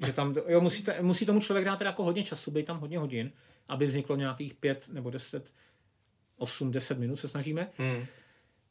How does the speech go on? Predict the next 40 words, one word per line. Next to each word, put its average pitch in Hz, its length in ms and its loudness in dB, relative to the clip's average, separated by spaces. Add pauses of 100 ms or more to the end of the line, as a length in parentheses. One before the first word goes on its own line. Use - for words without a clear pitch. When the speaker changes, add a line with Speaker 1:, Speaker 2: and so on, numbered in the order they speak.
(200)
Speaker 1:
Ale 185 160 6
takhle, 202 260 6
zase 151 160 4
vám 170 100 4
řeknu, 175 320 2
když 147 140 0
se - 80 -2
ptáte, 175 280 2
taky, 220 480 2
taky 196 280 4
se 175 160 -2
s - 60 -4
těmi 156 160 4
politiky 151 360 0
domluvám, 147 420 2
tak, 139 240 -4
eh, 135 300 -2
teď, 160 360 2
eh, 170 280 2
vy 170 160 0
možná 175 280 4
narážíte 170 460 4
hodně 165 220 0
na 170 80 2
díl 185 280 2
An-, 143 120 -6 (120)
An-, 156 160 -2 (120)
Andreje 170 260 4
Babiše, 170 380 2
kde 127 260 2
byl 156 180 4
problém, 156 360 2
jak 156 80 2
s - 60 -6
náma 175 220 2
nemluví, 151 380 0
tak 131 120 -2
my 139 80 0
jsme 170 160 0
museli, 147 600 2